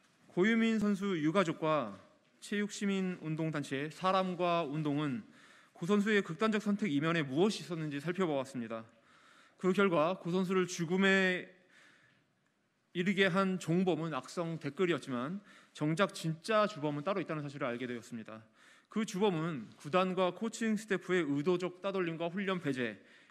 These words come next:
그리고 법과 규약의, 규약의 각종 규정에 약한 이십 대 여성 배구 선수를 상대로 한 현대건설 구단의 비열하기 짝이 없는 사기 행각이었습니다. 첫 번째, 고유민 선수는 생전 현대건설 배구단은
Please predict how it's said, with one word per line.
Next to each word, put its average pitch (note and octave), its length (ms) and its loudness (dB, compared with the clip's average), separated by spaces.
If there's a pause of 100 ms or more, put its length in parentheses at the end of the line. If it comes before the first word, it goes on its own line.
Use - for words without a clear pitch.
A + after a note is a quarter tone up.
그리고 D#3 300 0
법과 F3+ 420 0
규약의, E3 560 0
규약의 F3+ 680 4 (380)
각종 F#3+ 360 -2
규정에 F3+ 480 2
약한 F#3 420 0
이십 D3+ 320 -8
대 F#3 240 4
여성 D3 220 -2
배구 D#3 140 -2
선수를 C#3+ 320 -4
상대로 C#3+ 300 -2
한 G3 140 0 (440)
현대건설 G3+ 640 0
구단의 D3 480 -2 (400)
비열하기 F3 400 4
짝이 G#3+ 220 -2
없는 E3 200 -2
사기 F#3+ 240 -6
행각이었습니다. C3 960 -6 (1600)
첫 A3+ 100 -6
번째, G3+ 300 2
고유민 A#3+ 480 6
선수는 D#3 640 2 (100)
생전 G#3+ 380 0
현대건설 G#3+ 600 2
배구단은 D3+ 720 2